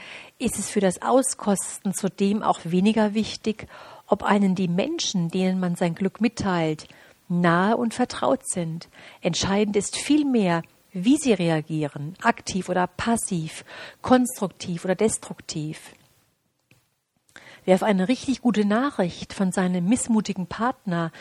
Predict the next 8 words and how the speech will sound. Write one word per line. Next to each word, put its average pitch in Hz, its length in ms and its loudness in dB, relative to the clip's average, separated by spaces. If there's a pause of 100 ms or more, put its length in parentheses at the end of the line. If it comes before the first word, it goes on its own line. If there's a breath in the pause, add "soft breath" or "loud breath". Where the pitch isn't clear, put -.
(380 loud breath)
nur 202 240 4
eine 175 320 2
passive 196 880 -2
Bemerkung 196 600 0
bekommt 175 480 -4 (100)
wie 175 260 0 (120)
"Okay, 285 420 -2
schön" 269 440 0